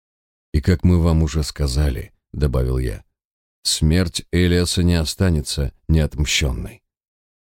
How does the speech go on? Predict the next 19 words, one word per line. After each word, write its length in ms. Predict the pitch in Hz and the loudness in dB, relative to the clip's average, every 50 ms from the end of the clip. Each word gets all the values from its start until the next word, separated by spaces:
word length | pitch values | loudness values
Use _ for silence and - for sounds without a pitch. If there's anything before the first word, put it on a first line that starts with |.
| _ - | _ 0
Женщина 480 | 87 80 98 95 87 - - 85 82 | 2 2 4 2 2 0 0 -2 -2
опустила 460 | 78 - 82 78 - - 85 78 76 71 | -2 -2 -6 -8 -4 -2 -2 0 0 -2
голову. 500 | 67 69 67 62 62 64 62 64 67 _ _ _ _ _ _ _ _ _ _ _ _ _ _ _ _ _ _ - | -2 -2 -2 -2 -4 -6 -10 -12 -16 _ _ _ _ _ _ _ _ _ _ _ _ _ _ _ _ _ _ -2
«А 100 | 90 85 | 0 0
теперь 520 | - 85 - - 92 92 90 85 85 - _ _ _ - | 0 0 2 2 4 4 4 2 0 -4 _ _ _ 0
можно 520 | 82 82 80 90 107 117 104 80 87 90 | 2 4 4 4 4 2 0 0 0 2
мастеру 460 | 85 92 92 85 - - 90 80 80 76 | 2 2 2 0 -2 -4 -4 -4 -4 -4
Шардлейку 800 | - - 107 101 87 76 71 73 71 71 - - 73 69 65 - - _ _ - | -4 -2 -2 -2 -2 -2 -2 -2 -2 -2 -4 -4 -4 -4 -4 -4 -10 _ _ -2
взглянуть 580 | 82 80 78 80 87 85 92 92 85 - - | 0 0 2 2 4 4 4 2 0 -2 -2
на 120 | 85 85 82 | -2 -2 -2
тело?» 420 | - - 76 67 62 - - - _ _ _ _ _ _ _ _ _ _ _ _ _ _ _ _ _ _ _ _ _ _ | -2 -2 -2 -2 -4 -4 -10 -16 _ _ _ _ _ _ _ _ _ _ _ _ _ _ _ _ _ _ _ _ _ _
«Мы 220 | - 82 87 90 82 | 2 4 4 4 2
прочтём 500 | - - 87 80 - - - 95 87 82 | 0 -2 -2 -2 -2 -2 0 2 2 2
молитву». 580 | 80 80 82 80 76 67 - - - - 76 _ _ _ _ _ _ _ - | 2 2 0 0 -2 -4 -8 -12 -20 -20 -20 _ _ _ _ _ _ _ -6
Сесил 420 | - - 87 78 - - 80 76 | -2 0 0 0 0 -2 -4 -4
взял 320 | 73 71 69 80 76 71 71 | -4 -2 0 0 0 0 0
её 160 | 71 71 71 | -2 -2 -4
за 180 | 65 64 65 62 | -2 -4 -4 -6
руку. 260 | - - - - | -6 -12 -20 -20